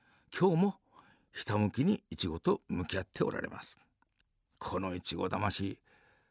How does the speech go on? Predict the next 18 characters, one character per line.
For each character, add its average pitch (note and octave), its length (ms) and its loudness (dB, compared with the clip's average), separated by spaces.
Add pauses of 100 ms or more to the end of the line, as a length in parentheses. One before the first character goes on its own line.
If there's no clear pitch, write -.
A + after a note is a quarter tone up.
素 - 160 -2
晴 G#2+ 80 6
ら A2 100 4
し A2+ 140 2
い - 20 4
と A2+ 80 2
思 A#2 140 6
い - 20 6
ま D3+ 100 4
せ E3+ 120 4
ん D#3 40 0
か？ - 220 -4 (1040)
今 A2+ 100 8
日 A#2 40 8
は A#2+ 80 6
で G2+ 80 2
す - 100 -6
ね、 F2 220 -4